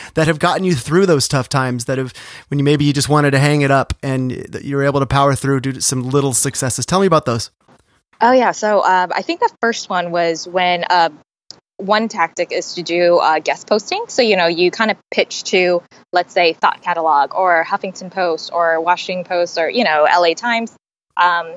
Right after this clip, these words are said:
Speaker 2: or even, like, magazines, like, travel and leisure magazines. And you kind of pitch them what you could write about, and,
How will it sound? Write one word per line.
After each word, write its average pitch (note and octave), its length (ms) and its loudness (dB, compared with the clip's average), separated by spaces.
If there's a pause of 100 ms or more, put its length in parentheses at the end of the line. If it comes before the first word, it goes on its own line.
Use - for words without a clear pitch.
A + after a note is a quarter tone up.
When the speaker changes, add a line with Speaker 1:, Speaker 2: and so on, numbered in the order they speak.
(300)
Speaker 2:
or A3+ 120 0
even, C#4 220 0
like, C4+ 120 0
magazines, F#3+ 520 -2
like, F3+ 160 -4
travel F3 600 0
and F3 160 -4
leisure F3 300 -4
magazines. D#3+ 580 -6
And E3+ 380 0
you E3 400 0
kind F3+ 220 2
of E3 280 2 (360)
pitch - 220 -2
them G3+ 200 0
what F#3 160 2
you F3+ 80 -2
could F#3 160 -6
write A3+ 180 2
about, G#3 440 2
and, E3 460 -6